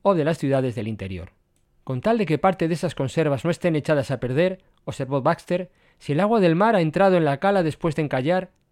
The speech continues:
"Ya lo veremos, abriendo las cajas que nos parezcan averiadas", respondió Gordon.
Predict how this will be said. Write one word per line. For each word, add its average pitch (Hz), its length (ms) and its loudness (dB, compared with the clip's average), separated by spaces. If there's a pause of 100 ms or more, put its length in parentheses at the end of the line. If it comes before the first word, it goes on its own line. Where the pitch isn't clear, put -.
(240)
"Ya 214 120 -2
lo 185 100 4
veremos, 117 400 -2
abriendo 165 260 0
las 143 160 0
cajas 175 360 -2
que 147 100 -6
nos 127 120 -6
parezcan 135 380 -4
averiadas", 120 580 -4 (220)
respondió 135 440 -2
Gordon. 117 400 -2